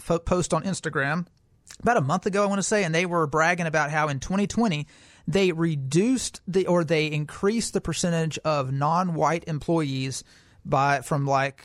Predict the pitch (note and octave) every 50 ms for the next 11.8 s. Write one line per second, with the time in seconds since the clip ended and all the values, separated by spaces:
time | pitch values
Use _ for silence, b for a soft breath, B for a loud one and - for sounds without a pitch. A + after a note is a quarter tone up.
0 | - - - - - - F3+ F3 - - - F#3 D#3+ - E3+ D#3 - - F#3 F3+
1 | F3 E3 - _ - - D#3+ D#3+ D#3 D3+ D#3 D3+ D3 - - - F3+ E3+ E3 E3+
2 | E3 D#3 D3+ D#3 D3+ D3+ D3 D3 C#3+ C#3+ C#3+ C#3 C#3+ D3 C#3+ - _ _ _ _
3 | - - F3+ D#3+ D3 - C#3+ C3 - - - - - _ b b b b - C3+
4 | - - E3+ D3+ D3+ D3 C#3+ C#3 C3+ C3+ C#3 - D3+ D3+ D3+ - - C3+ - -
5 | D3 C3 B2 - B B B B B B B D#3+ D3 C#3+ - D#3 C#3+ C3+ B2+ -
6 | - C#3 B2 C3 - b b b b b - G#3 B3+ A3+ - B3 G#3+ - G3+ F#3+
7 | F3 D3+ C#3+ C#3+ C#3+ D3+ D#3+ E3+ F3 E3 D3+ D3+ C#3+ C#3+ C#3+ C3+ C#3 D#3 D3+ D3
8 | C#3+ D3 C#3 C3+ C3 D3 - - - - - G#3+ A3 G3+ D#3 - - - - -
9 | D#3+ D3 D#3 C#3 - - C#3+ - - F3+ D#3+ C#3+ C#3 C#3 B2+ - D3 C3+ C3 C#3+
10 | D3 C#3+ C#3+ - C3 B2+ - E3 D#3 D3 C#3 C3+ A#2+ - B2+ G2 A#2 C3+ C3 C3
11 | C3 C3 B2+ C3+ C3 C#3 B2 B2+ C#3 D3 - - - - -